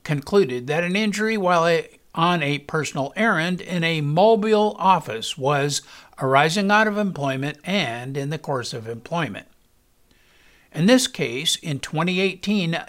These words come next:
John Charbagian was involved in a serious automobile accident in his company-provided vehicle. At the time, he was in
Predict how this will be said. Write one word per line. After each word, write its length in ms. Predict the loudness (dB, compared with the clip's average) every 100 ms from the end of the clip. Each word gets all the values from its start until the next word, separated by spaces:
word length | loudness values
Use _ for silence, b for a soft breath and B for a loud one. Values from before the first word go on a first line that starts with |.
| -8
John 500 | 0 2 4 4 2
Charbagian 1400 | 0 -4 0 2 2 0 2 2 2 -4 -8 -10 -10 -10 B B B
was 200 | -2 0
involved 480 | 2 4 6 6 4
in 120 | -2
a 80 | -2
serious 580 | 0 2 2 2 -4 -6
automobile 680 | -4 -4 -2 0 2 2 2
accident 560 | 0 0 -2 -2 -2
in 60 | -4
his 160 | -6
company-provided 960 | -4 -4 -2 -4 -4 -6 -2 -2 -2 -2
vehicle. 540 | 2 2 0 -8 -10 _ _ _ _ _ _ b b b b
At 160 | -14 -10
the 100 | -8
time, 440 | -4 -2 -2 -2
he 140 | -2 -2
was 200 | -2 0
in 240 | 0 -2